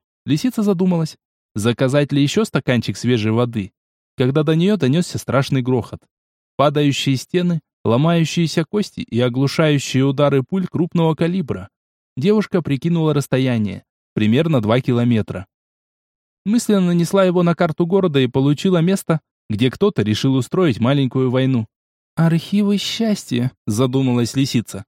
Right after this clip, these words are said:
"Кажется, кто-то не уследил за собранными артефактами. И дыхание тьмы.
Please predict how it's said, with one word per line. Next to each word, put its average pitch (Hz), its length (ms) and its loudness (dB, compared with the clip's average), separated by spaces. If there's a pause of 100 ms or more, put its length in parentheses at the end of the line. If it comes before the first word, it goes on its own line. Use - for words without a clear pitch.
(320)
"Кажется, 196 420 0
кто-то 202 300 0
не 202 120 4
уследил 196 420 0
за 170 120 2
собранными 175 500 0
артефактами. 165 800 -2 (380)
И 131 80 0
дыхание 151 580 0
тьмы. 165 380 -2